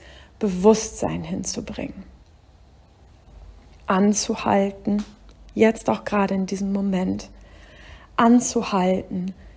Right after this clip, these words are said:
reinzuspüren, deine Wahrheit darin zu fühlen, diesen verletzten inneren Anteil für dich zu erkennen, der diese alte Bindungsverletzung vielleicht gemacht hat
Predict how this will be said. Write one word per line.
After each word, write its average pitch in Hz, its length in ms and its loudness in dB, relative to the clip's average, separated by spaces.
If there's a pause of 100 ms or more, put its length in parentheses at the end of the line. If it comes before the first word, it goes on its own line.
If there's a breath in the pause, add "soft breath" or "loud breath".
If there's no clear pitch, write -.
(120 soft breath)
reinzuspüren, 185 1400 0 (520 soft breath)
deine 180 300 4
Wahrheit 190 420 0
darin 190 280 -2
zu - 180 -8
fühlen, 202 760 -2 (1900 soft breath)
diesen 196 480 2
verletzten 208 1000 2 (140)
inneren 226 520 2
Anteil 190 760 -2
für 196 200 -4
dich 202 320 0
zu - 160 -6
erkennen, 196 840 -4 (1000 soft breath)
der 202 380 6 (280)
diese 233 260 2
alte 220 260 4
Bindungsverletzung 202 960 -2
vielleicht 190 480 -2
gemacht 196 520 -4
hat - 260 -16